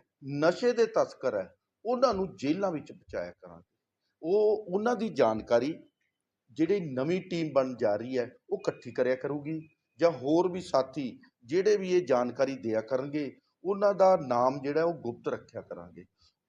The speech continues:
ਤੁਸੀਂ ਦੇਖੋ ਕਿ ਹੁਣ ਪੰਜਾਬ ਦੇ ਵਿੱਚ ਜਦੋਂ ਤੋਂ ਕੋਠੀਆਂ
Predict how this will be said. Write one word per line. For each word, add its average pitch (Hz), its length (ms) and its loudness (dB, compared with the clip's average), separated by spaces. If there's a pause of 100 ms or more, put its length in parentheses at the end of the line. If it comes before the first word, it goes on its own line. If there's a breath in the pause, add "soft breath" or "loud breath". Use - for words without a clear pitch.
(200)
ਤੁਸੀਂ 151 300 -10
ਦੇਖੋ 180 440 4 (400 loud breath)
ਕਿ 190 120 4
ਹੁਣ 170 400 2
ਪੰਜਾਬ 143 540 4
ਦੇ 143 100 -2
ਵਿੱਚ 135 240 -8
ਜਦੋਂ 151 480 -2
ਤੋਂ 175 160 -2
ਕੋਠੀਆਂ 139 640 -2